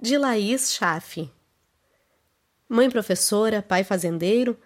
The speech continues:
Mino esforçava-se para agregar ao menos alguns traços maternos ao jeito de homem do campo. Pouco conseguia.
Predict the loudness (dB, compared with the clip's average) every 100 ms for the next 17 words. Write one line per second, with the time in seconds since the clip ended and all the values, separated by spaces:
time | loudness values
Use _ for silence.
0 | _ _ _ 0 2 4 4 2 0 -2
1 | -2 0 0 2 0 0 0 0 0 0
2 | 0 0 2 2 2 2 2 2 2 2
3 | 2 2 0 0 0 0 0 -2 0 -2
4 | 0 0 2 2 2 2 2 2 0 0
5 | 0 2 4 2 0 -2 -2 -2 -4 -8
6 | -8 _ _ _ _ _ _ _ _ 4
7 | 4 2 -2 0 -2 -2 -4 -2 -4